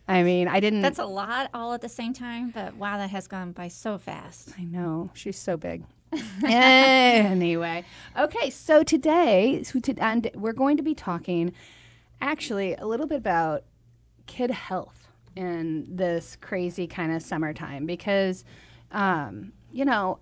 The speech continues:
Speaker 1: Penny and I were talking and we were coming up with show ideas and, and,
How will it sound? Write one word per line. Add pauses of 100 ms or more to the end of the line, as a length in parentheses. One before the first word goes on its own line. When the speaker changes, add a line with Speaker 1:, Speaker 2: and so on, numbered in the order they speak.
Speaker 1:
Penny
and
I
were
talking
and
we
were
coming
up
with
show
ideas
and, (120)
and,